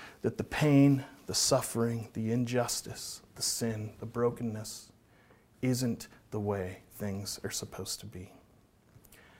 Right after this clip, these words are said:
And so we're invited by the scriptures to lament. Now, culturally, that's a strange practice. We don't really know how to do that. It's not something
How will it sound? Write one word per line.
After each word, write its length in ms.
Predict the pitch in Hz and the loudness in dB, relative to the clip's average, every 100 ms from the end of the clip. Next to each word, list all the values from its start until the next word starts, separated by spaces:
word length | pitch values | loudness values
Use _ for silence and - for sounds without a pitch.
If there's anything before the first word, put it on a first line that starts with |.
| - - - - - - - _ - | -20 -20 -20 -20 -20 -20 -20 _ -4
And 120 | 127 | 0
so 180 | - 147 | 4 8
we're 220 | 143 143 | 12 12
invited 560 | 143 131 135 135 117 101 - - - | 12 12 12 12 10 4 -8 -12 -2
by 140 | 123 120 | 2 2
the 80 | |
scriptures 760 | 113 - 120 - - 101 - - - - - | 2 -2 -4 -4 -6 -6 -8 -10 -14 -18 -8
to 100 | 127 | -4
lament. 560 | 123 131 131 - - - - - - - _ - - - - | -2 -2 -4 -8 -14 -16 -20 -20 -20 -20 _ -20 -20 -6 8
Now, 100 | 156 | 8
culturally, 680 | 143 202 202 202 180 165 160 | 12 12 12 12 12 12 12
that's 360 | 156 160 - | 12 12 8
a 60 | 156 | 2
strange 720 | - - 160 156 151 143 - | 2 2 4 6 6 2 4
practice. 720 | 180 156 - 85 - - - - - - - - - - - - | 4 4 2 -8 -8 -10 -12 -16 -20 -20 -20 -20 -20 -20 -20 -8
We 120 | - 147 | 4 8
don't 260 | 151 131 | 8 8
really 460 | 143 156 151 139 131 | 10 10 12 10 10
know 320 | 120 143 147 | 4 4 4
how 500 | 135 - - 165 156 | 2 0 8 8 8
to 180 | 151 147 | 4 2
do 240 | 143 160 | 4 4
that. 380 | 131 90 85 - - | 4 2 -6 -14 -10
It's 180 | - | -4
not 180 | 156 143 | 0 2
something 580 | - 180 156 151 139 123 | 4 4 4 4 2 2